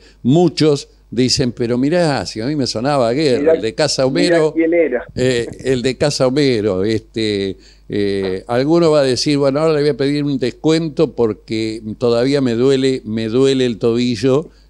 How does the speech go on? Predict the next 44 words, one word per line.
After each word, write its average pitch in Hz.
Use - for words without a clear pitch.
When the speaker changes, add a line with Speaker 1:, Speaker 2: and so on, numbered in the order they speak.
Speaker 1:
de 107
aquella 113
Speaker 2:
La 110
Speaker 1:
entrada", 127
Speaker 2:
patada. -
Speaker 1:
porque 123
eran 208
duros 135
los 90
Aguirre, 107
eran 113
duros, 85
este, 73
no 95
eran 107
nenes 101
de 95
pecho, 85
este. 85
Speaker 2:
Estamos, 208
estamos 214
con 156
una, 151
estamos 185
con 156
una 156
promoción 143
de 135
lanzamiento 123
para 117
la 113
zona, 104
¿eh? 120
Speaker 1:
¿Sí? 170
¿Están 165
con 147
Speaker 2:
Sí, 151
Speaker 1:
una 156
Speaker 2:
señor. 117
Speaker 1:
promoción? 135
Bueno, 135
Speaker 2:
Sí, -
Speaker 1:
este, 123
Speaker 2:
señor. 117